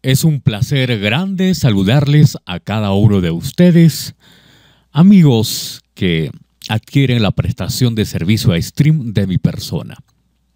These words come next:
Estamos aquí con el interfaz del Sara Studio. Lo que quiero compartir con, con mis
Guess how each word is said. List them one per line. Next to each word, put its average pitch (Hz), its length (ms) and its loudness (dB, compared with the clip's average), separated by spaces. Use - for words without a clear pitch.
Estamos 240 400 2
aquí 151 260 2
con 95 420 -2
el 104 200 -4
interfaz 107 640 -2
del 85 180 -2
Sara 110 540 0
Studio. 71 680 -4
Lo 90 180 0
que 90 160 -6
quiero 110 640 0
compartir 95 680 -2
con, 87 460 -4
con 82 220 -2
mis 82 340 -4